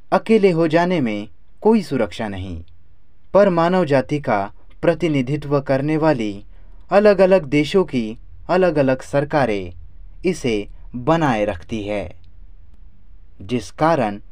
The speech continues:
वे युद्धों को भी बनाए रखते हैं। तो अगर आप इस सत्य को जान जाते हैं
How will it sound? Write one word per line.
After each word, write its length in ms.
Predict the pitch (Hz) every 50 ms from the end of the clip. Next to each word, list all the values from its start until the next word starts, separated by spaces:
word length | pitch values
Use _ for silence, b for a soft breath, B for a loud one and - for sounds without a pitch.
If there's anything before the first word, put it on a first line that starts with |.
| - - - -
वे 420 | 123 127 165 170 135 110 107 - - - - - - - -
युद्धों 460 | 127 135 180 202 156 139 165 175 185
को 180 | 175 156 156 143
भी 340 | 123 120 110 104 98 110 - - - - - -
बनाए 500 | 110 113 131 131 120 113 107 104 101 98
रखते 380 | 98 95 - - - 107 98 95
हैं। 300 | 95 92 85 80 - - - - - - - - - - - - - - - - - - - - - - - - - - - - - - -
तो 280 | 151 147 120 87 85 - - - - - - - - - - - - - - - - - -
अगर 340 | 220 240 220 262 233 196 - -
आप 380 | 156 180 147 113 104 101 - - - - - - - - - - -
इस 140 | 247 254 -
सत्य 500 | - - - - 247 - - - 190 156
को 340 | - 131 120 110 101 - 135 - - - - - - -
जान 360 | 135 135 175 214 220 202 160
जाते 360 | 127 120 107 107 95 113 110
हैं 380 | 104 107 107 98 80 71 - -